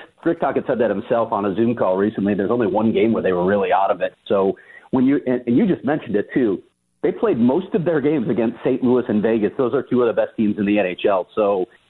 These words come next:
what happens when they start getting, you know, what Minnesota has had so far, a steady diet of California teams? Can they take advantage of that and go on a run? Again, we're gonna have to wait and see. Hopefully that will actually happen. They'll play those games.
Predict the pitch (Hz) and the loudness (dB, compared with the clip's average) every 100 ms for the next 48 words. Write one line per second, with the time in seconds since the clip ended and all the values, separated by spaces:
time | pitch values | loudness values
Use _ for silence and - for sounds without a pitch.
0 | _ _ _ _ 120 185 185 185 139 120 | _ _ _ _ -2 0 0 0 -2 0
1 | 127 120 120 120 117 143 127 - 123 117 | 0 2 2 0 0 -2 -2 -2 0 2
2 | 127 120 117 139 147 143 170 143 107 110 | 2 2 0 0 -2 0 0 0 0 -2
3 | 95 117 101 101 95 92 117 117 101 104 | -2 -2 -2 -2 -2 -2 -2 0 0 0
4 | 113 107 - 107 95 - 107 - 127 110 | 0 -2 -2 -4 -4 -4 -4 -2 -2 -2
5 | 92 - 90 82 - 107 104 117 110 101 | -2 -6 -8 -8 -4 -2 -2 -2 -2 -2
6 | 107 117 110 107 90 101 101 _ _ - | -2 0 -2 -2 0 -2 -2 _ _ -6
7 | 120 117 113 104 104 98 113 98 95 107 | -2 0 0 0 0 0 0 -2 0 0
8 | 104 101 104 107 107 98 107 104 - - | 0 0 0 -2 -2 0 0 -2 -6 0
9 | 113 107 - 131 - 107 101 101 98 101 | 2 2 0 -4 -2 0 0 0 0 -2
10 | - 92 110 117 123 113 90 - 110 117 | -4 -2 -2 -2 0 0 -2 -2 0 0
11 | 120 - 139 135 | -2 -2 0 0